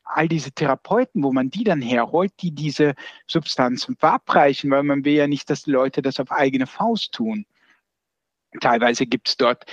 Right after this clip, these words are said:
in Städten und Staaten schon eine, äh, stetig voranschreitende Entkriminalisierung, wo also M D M A und Psilocybin teilweise zugelassen werden.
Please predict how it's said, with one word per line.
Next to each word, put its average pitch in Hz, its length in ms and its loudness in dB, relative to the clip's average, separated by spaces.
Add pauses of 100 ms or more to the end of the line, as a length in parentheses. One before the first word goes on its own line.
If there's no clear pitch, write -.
(180)
in 160 180 2
Städten 160 600 0
und 131 200 -4
Staaten 135 540 2
schon 131 240 0
eine, 123 260 2 (580)
äh, 131 360 4 (320)
stetig 208 480 0
voranschreitende 127 1200 2
Entkriminalisierung, 143 1500 0 (580)
wo 135 80 0
also 143 280 4
M 160 280 2
D 147 80 6
M 143 240 2
A 135 480 2 (120)
und 120 180 -8
Psilocybin 127 1000 0 (360)
teilweise 127 480 0
zugelassen 160 760 0
werden. 135 500 2